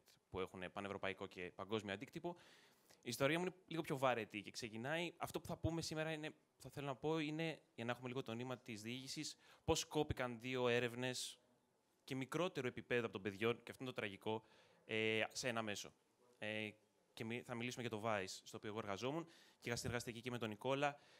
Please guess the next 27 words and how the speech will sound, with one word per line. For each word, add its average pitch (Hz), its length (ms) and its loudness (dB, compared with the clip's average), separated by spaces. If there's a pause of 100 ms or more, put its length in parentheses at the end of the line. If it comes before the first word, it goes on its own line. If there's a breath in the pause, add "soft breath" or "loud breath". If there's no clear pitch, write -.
(140)
και 120 100 -4
με 120 80 2
τον 107 80 -2
Χάρη 117 160 0
τον 101 100 -4
Καρανίκα. 98 460 -2 (420 soft breath)
Ε, 107 200 -4
τον 101 120 -10
Νικόλα 101 220 -6
τον 98 80 0
Λεοντόπουλο, 92 400 0
να, 90 160 -12
να 90 100 -6
δίνω 90 140 -6
και 87 60 -12
τα 90 60 -8
δύο 87 100 -10
επίθετα. - 200 -16 (420 soft breath)
Ε, 120 680 0
η - 100 -4 (100)
ιστορία 151 300 2
είναι, 202 180 -2
ξεκινάει 170 240 -2
λίγο 175 120 0
βαρετά, 156 260 4
λοιπόν. 135 260 -2
Ξεκινάει, 135 760 0